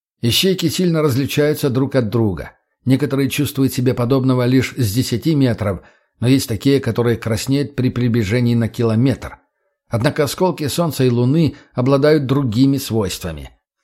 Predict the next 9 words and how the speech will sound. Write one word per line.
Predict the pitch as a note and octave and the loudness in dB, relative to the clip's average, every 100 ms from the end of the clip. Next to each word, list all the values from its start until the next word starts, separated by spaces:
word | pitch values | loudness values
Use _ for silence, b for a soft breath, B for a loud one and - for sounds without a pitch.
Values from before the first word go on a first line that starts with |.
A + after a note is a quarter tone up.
| - | -4
Например, | B2 C3 C#3 C3 G#2 B B - | 0 2 2 2 0 B B -8
осколок | A2 - C#3+ B2+ | -6 0 2 2
от | B2 - | -2 -2
Солнца | - C#3+ - B2 | 0 0 0 0
может | B2+ B2 - - | 0 0 -6 -4
сжечь | G#2 F#2+ C#3+ D3 G#2+ - | -2 0 4 2 2 -6
угрожающего | B2+ A#2 A#2 G2+ C3 A#2+ A#2+ A2+ | -4 0 0 0 0 0 -2 -4
тебе | B2 A#2+ | -2 -2
человека | - A2+ A2 C#3 C3+ G#2+ | -2 -2 0 0 -2 -6